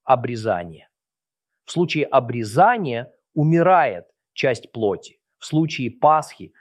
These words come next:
каждый человек в Египте, который не подчинился воле и предложению искупления Бога,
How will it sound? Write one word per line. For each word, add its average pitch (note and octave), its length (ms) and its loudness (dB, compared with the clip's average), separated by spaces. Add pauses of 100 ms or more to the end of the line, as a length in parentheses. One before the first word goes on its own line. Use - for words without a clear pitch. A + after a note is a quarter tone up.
(180)
каждый G3+ 420 2
человек F3+ 440 -4
в D3 40 -12
Египте, A2+ 580 -6 (180)
который A#2 320 0
не A#2+ 120 -6
подчинился C3 640 -4
воле D#3+ 420 0
и D#3 140 -8
предложению B2+ 840 -6 (160)
искупления B2 600 -4
Бога, G3+ 640 2